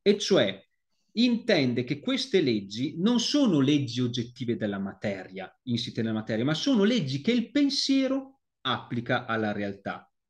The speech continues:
Questo è l'idealismo, l'idealismo. Se c'è una cosa della quale, insomma, i sovietici si vantavano, è di dire: "Noi siamo i materialisti, riconosciamo la realtà com'è, voi siete gli idealisti." Idealismo,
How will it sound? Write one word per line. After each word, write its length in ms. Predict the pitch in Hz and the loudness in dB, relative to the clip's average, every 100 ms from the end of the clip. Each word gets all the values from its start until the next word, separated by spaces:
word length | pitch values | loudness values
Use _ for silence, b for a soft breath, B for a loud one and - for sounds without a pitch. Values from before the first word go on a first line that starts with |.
| _ | _
Questo 360 | 254 240 - | 0 0 2
è 60 | 117 | 0
l'idealismo, 1000 | 113 131 113 120 107 104 98 - 95 92 | 2 0 2 0 2 -2 -4 -8 -12 -12
l'idealismo. 640 | 113 104 107 98 95 104 - b b b b b b | -12 -8 -6 -6 -8 -10 -10 b b b b b b
Se 140 | - 139 | -2 2
c'è 140 | 214 | 2
una 220 | 233 180 | 4 2
cosa 340 | - 196 165 135 | 4 4 4 2
della 300 | 120 110 - | 2 0 2
quale, 300 | 151 175 131 | 2 2 2
insomma, 680 | 117 156 160 139 131 120 - | -2 -2 -2 0 -2 -4 -4
i 280 | 131 135 123 | 0 2 0
sovietici 800 | - 101 117 156 170 143 - | -2 0 2 2 0 -6 -8
si 120 | 131 120 | -6 -2
vantavano, 880 | 139 156 147 110 101 110 143 190 _ | -2 -2 0 0 -2 -2 -2 -4 _
è 160 | 165 160 | -2 0
di 120 | 180 | -2
dire: 360 | 160 113 104 | 0 0 0
"Noi 320 | 107 139 226 220 | 2 4 4 4
siamo 300 | - 185 180 | 2 2 2
i 80 | |
materialisti, 720 | 170 160 143 131 120 107 - 113 | 0 0 0 2 0 -2 -4 -6
riconosciamo 560 | 110 117 117 139 131 | -2 -2 -2 -2 0
la 100 | 120 | 2
realtà 280 | 117 113 117 | 0 0 -4
com'è, 260 | 117 107 95 | -4 -6 -2
voi 220 | 131 165 | 2 2
siete 320 | - 147 139 | 0 -4 -2
gli 80 | 127 | -2
idealisti." 720 | 117 117 98 92 - 107 101 b b b b - | -2 -2 -2 -6 -10 -8 -10 b b b b 0
Idealismo, 1080 | 220 226 240 214 143 113 110 127 175 - | 2 4 4 4 4 2 0 0 -2 -8